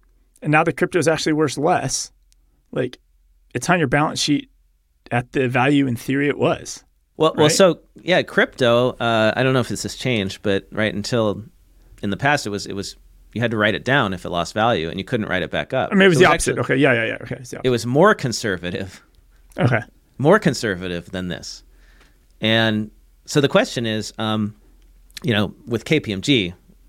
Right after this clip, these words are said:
Speaker 2: as the auditors, 'cause they signed off at twelve thirty-one two thousand twenty-two, and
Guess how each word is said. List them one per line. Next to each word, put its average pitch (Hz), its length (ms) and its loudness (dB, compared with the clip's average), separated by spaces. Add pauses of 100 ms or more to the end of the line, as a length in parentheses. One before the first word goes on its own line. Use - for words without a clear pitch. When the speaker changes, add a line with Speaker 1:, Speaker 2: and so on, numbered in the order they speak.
(640)
Speaker 2:
as 101 140 -4
the 98 120 -2
auditors, 92 500 -2 (600)
'cause 101 100 -14
they 127 100 0
signed 123 240 2
off 110 220 2
at 87 100 -8
twelve 101 280 -2
thirty-one 87 580 -4 (320)
two 110 100 -6
thousand 87 280 -4
twenty-two, 85 680 0 (680)
and 107 300 0